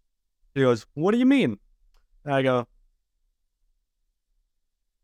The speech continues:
"I think I just took some counterfeit money."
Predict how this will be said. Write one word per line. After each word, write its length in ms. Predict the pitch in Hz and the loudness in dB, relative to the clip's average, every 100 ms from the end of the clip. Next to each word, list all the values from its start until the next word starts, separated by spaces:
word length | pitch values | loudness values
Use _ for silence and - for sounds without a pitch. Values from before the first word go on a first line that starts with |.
| _ | _
"I 60 | - | -6
think 220 | - 240 | -4 -6
I 80 | 392 | -6
just 200 | 202 - | -6 -6
took 220 | - 190 | -6 -6
some 260 | - 165 131 | -6 -6 -4
counterfeit 580 | - 165 147 - 139 117 | -4 -4 -4 -4 -4 -4
money." 440 | 123 131 120 104 | -4 -2 -2 -4